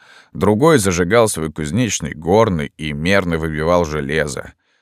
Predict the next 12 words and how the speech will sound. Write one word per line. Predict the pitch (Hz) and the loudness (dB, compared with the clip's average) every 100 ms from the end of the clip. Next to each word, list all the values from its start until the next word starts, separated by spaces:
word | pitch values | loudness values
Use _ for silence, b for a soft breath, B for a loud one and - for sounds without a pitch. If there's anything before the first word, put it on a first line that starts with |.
| _ | _
Третий | - 135 139 90 | 0 2 2 0
пел | 87 - 110 101 | -2 0 0 0
под | - 76 65 | 0 -4 -4
дубом | 65 87 78 76 | -4 -4 -4 -6
собравшимся | - 76 80 76 76 - 73 | -6 -2 -2 -2 -6 -10 -12
товарищам | 73 73 85 80 - - 71 - | -6 0 0 0 -4 -10 -14 -8
о | 80 | -2
богах | 80 82 127 127 90 | -2 2 0 0 -4
и | |
героях | 78 82 101 101 - | -4 0 2 2 0
своего | 87 101 85 73 69 | -2 -2 0 -2 -6
племени. | - 78 - - - | -10 -16 -14 -18 -20